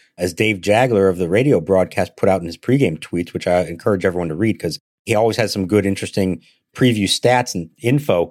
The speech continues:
He pointed out that Ryan Weathers has a fantastic move. He's picked off a bunch of runners, and he caught Soto. I mean, he caught him red-handed. No chance on that one.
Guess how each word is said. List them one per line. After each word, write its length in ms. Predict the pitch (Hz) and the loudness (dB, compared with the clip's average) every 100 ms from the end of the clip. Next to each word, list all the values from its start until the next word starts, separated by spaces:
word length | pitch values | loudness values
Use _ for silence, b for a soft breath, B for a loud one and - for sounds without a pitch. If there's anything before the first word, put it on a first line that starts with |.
| _ | _
He 80 | - | -4
pointed 280 | 113 139 127 | 0 0 0
out 100 | 151 | 0
that 160 | 139 101 | -2 0
Ryan 300 | 117 127 110 | 0 0 0
Weathers 300 | 135 139 107 | 2 2 0
has 120 | 101 | -2
a 60 | 104 | -2
fantastic 680 | - 107 - 127 - 123 | -2 -2 -2 -2 -2 -2
move. 160 | 131 123 | 2 0
He's 120 | 82 | 0
picked 220 | - 113 | -6 -2
off 160 | 107 - | -2 0
a 40 | |
bunch 260 | 80 104 104 | -2 -2 -2
of 80 | 92 | 0
runners, 380 | 101 113 123 b b b b - | 0 0 -2 b b b b -6
and 220 | 87 87 | -6 -6
he 200 | - 104 | -6 -6
caught 300 | - 113 123 | -2 -2 0
Soto. 380 | 127 139 80 73 | 0 2 0 -4
I 40 | |
mean, 100 | 92 | -4
he 60 | 101 | -2
caught 200 | - 117 | 0 0
him 100 | 101 | 2
red-handed. 520 | 107 107 117 123 73 | 0 2 0 -2 -4
No 160 | 85 98 | -2 -2
chance 340 | - 120 117 | -2 -2 -2
on 60 | 80 | -4
that 160 | 78 | -6
one. 160 | 76 76 | -6 -10